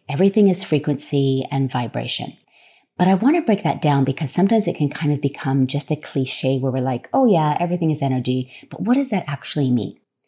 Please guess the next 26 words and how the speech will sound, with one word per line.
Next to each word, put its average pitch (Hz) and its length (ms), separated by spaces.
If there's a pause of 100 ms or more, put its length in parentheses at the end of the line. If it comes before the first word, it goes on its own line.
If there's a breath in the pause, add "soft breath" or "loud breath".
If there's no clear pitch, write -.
(420 soft breath)
Well, 170 140
what 226 180
it 302 160
means 143 540
is 151 220
that 147 240 (220)
everything, 202 1300
so 143 360
thoughts, 196 800
feelings, 175 920
everything 214 400
vibrates 151 640 (100)
at 143 140
a 143 60
certain 147 540
caliber. 127 680 (320 soft breath)
So 175 160
things 269 320
like 190 240
love 147 640
have 156 180
a 151 80
really 165 400
high 147 300
vibration 127 580
rate. - 260